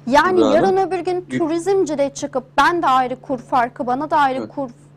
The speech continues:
Speaker 1: farkı uygulayın." derlerse
Speaker 2: Evet.
Speaker 1: felaket zaten,
Speaker 2: Valla
Speaker 1: değil mi?
Speaker 2: diyebilir, haklı olarak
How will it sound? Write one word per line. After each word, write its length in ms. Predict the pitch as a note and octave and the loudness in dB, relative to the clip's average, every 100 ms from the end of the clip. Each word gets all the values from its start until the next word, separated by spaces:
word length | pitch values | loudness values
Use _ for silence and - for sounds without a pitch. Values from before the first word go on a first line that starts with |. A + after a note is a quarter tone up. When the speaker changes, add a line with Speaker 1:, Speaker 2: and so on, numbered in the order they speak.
| - | -6
Speaker 1:
farkı 400 | B3 A#3+ B3 D4+ | -4 -4 -4 -8
uygulayın." 560 | B3 B3 B3 B3+ C#4 | -6 -6 -2 -2 0
derlerse 480 | C#4+ C#4 A#3 - - | 0 0 0 -6 -6
Speaker 2:
Evet. 120 | F#4+ | -8
Speaker 1:
felaket 540 | F#4+ D#4+ C#4+ C#4 A#3 - | -6 -4 -6 -8 -12 -10
zaten, 340 | F#3 F3+ A3+ | -8 -6 0
Speaker 2:
Valla 260 | C3+ D3+ E3+ | 2 2 0
Speaker 1:
değil 120 | - | -2
mi? 60 | - - _ _ - | -18 -20 _ _ -2
Speaker 2:
diyebilir, 420 | D#3 E3 G#3 A3+ | 0 0 -6 -14
haklı 280 | C#3+ C#3 F3 | -12 -12 -6
olarak 300 | D3+ A#2 A2 | -2 -2 -4